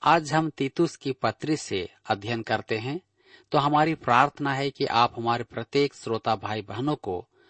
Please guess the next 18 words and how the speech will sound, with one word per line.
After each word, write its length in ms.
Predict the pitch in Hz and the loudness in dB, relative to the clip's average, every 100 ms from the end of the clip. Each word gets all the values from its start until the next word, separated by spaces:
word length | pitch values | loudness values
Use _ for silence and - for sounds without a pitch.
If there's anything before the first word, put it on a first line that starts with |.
| _ - | _ -2
अपनी 380 | 135 - 165 160 | -2 0 0 2
बुद्धि, 480 | 127 127 120 139 | 2 0 0 -4
ज्ञान 460 | 123 120 120 127 - - | -2 -2 2 2 2 2
और 180 | 107 | 0
समझ 580 | 104 - 135 117 92 - - _ - | 0 -4 -2 -2 -4 -8 -12 _ -8
प्रदान 340 | 107 104 104 | -2 -2 -2
करें, 340 | 101 107 127 180 _ - - - | -4 -6 -6 -8 _ -20 -10 2
ताकि 300 | 160 160 170 | 4 4 0
जब 220 | 143 143 | 2 0
हम 160 | 143 - | 0 0
आपके 340 | 120 123 - | -2 -2 -2
वचन 380 | 113 127 - 170 | -2 -2 -2 -2
में 140 | 160 139 | -2 -4
से 180 | - | -8
सुनते 440 | 127 - 135 - 139 | -8 -4 -4 -2 -2
और 240 | - 107 | -2 -6
सीखते 460 | - - 175 - 110 | -6 -4 -4 -2 -4
हैं, 240 | 95 92 | -4 -10